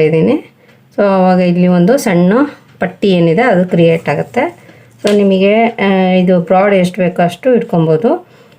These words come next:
ನಾನಿಲ್ಲಿ ಮೂರುವರೆ ಇಂಚು ಇಡ್ತಾ ಇದ್ದೀನಿ. ಆದರೆ ಕೆಳಗಡೆ ನ-, ಬ್ರಾಡ್ ಬರುತ್ತೆ, ಮೇಲ್ಗಡೆ ಸಣ್ಣ ಬರುತ್ತೆ. ಈ ರೀತಿ ನಿಮಗೆ ತೋರಿಸ್ತೀನಿ. ಇಲ್ಲಿ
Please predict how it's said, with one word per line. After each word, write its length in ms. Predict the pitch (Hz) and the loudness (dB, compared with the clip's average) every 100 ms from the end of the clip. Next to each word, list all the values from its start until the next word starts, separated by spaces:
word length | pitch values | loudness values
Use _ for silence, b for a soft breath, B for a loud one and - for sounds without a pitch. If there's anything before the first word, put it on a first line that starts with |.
| _ 233 | _ -4
ನಾನಿಲ್ಲಿ 400 | 185 175 175 214 294 240 | 0 2 2 2 2 2
ಮೂರುವರೆ 520 | 190 185 185 175 170 165 | 2 2 2 2 2 0
ಇಂಚು 300 | 160 160 247 330 - 208 | 0 -2 -2 -2 -2 -4
ಇಡ್ತಾ 240 | - 165 156 | -2 -2 0
ಇದ್ದೀನಿ. 200 | 165 247 277 | 0 2 2
ಆದರೆ 160 | 202 190 | 0 -2
ಕೆಳಗಡೆ 400 | 185 180 190 190 254 302 B B B B 220 | -2 0 2 2 0 -4 B B B B -2
ನ-, 320 | 196 190 185 180 | 0 0 0 0
ಬ್ರಾಡ್ 220 | 185 190 180 | 0 0 0
ಬರುತ್ತೆ, 320 | 175 170 - 247 226 | 0 0 -2 0 0
ಮೇಲ್ಗಡೆ 520 | 175 175 175 170 165 269 339 B B - | 0 0 0 0 0 -2 -4 B B -6
ಸಣ್ಣ 220 | 196 185 180 | 0 0 0
ಬರುತ್ತೆ. 280 | 165 165 170 160 | 0 -2 0 0
ಈ 40 | 160 | 0
ರೀತಿ 240 | 160 - 269 349 b b b _ 233 185 | -2 -4 -4 -6 b b b _ -2 0
ನಿಮಗೆ 300 | 180 175 190 190 | 2 2 0 0
ತೋರಿಸ್ತೀನಿ. 460 | 170 165 - 170 175 | 0 -2 -2 -2 0
ಇಲ್ಲಿ 200 | 180 214 | 2 0